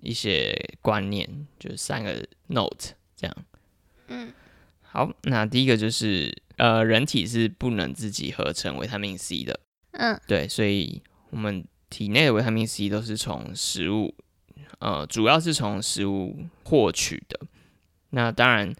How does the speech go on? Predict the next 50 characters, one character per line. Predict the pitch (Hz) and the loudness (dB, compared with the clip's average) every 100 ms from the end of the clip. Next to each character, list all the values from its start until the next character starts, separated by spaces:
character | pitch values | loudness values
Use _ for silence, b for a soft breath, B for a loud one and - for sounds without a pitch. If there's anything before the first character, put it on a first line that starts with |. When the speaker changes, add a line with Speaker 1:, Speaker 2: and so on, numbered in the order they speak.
| B B B | B B B
Speaker 1:
假 | - | 2
如 | 120 | 2
你 | 131 | 4
获 | 196 | 2
取 | 156 120 | 2 0
的 | 95 80 | 0 2
有 | 98 | 2
点 | 110 | 2
不 | 87 - 65 | -2 -8 -6
够 | - 107 | 2 2
的 | 65 57 | 4 -2
时 | - 107 | -2 -2
候 | 110 | -2
呢， | 104 85 92 | -2 -2 -4
就 | 101 | -6
可 | 110 107 | -4 -4
以 | |
吃 | - - 101 | -4 -4 -4
一 | |
些 | 110 | -2
保 | 98 - | -2 -2
健 | - 113 | -2 -2
食 | - | -2
品。 | - - - _ b _ | -6 -10 -12 _ b _
那 | 120 104 67 - - _ | -2 0 -2 -4 -10 _
假 | - 107 | -2 2
如 | 107 | 2
你 | 107 | 0
是 | 123 | 2
要 | 151 160 165 - | 4 4 2 -4
关 | - 123 123 | 2 4 4
注 | 135 131 117 | 2 2 4
在 | 120 113 95 62 71 | 4 4 4 0 -2
皮 | - 110 107 | -4 -2 -4
肤 | - 113 | -2 -2
的 | 110 85 67 55 50 _ _ _ - | 2 2 2 0 -4 _ _ _ -8
状 | - 131 95 | 4 4 4
况 | - 110 | -4 -6
的 | 127 | -4
话， | 110 92 | -2 -2
那 | 101 | -4
我 | 82 | -6
们 | 90 82 | -8 -10
就 | - | -10
是 | 110 | -6
会 | 110 67 | -4 -4
擦 | - 82 | -4 -6
保 | - 71 | -2 0
养 | 62 82 | 0 -4
品 | - | -12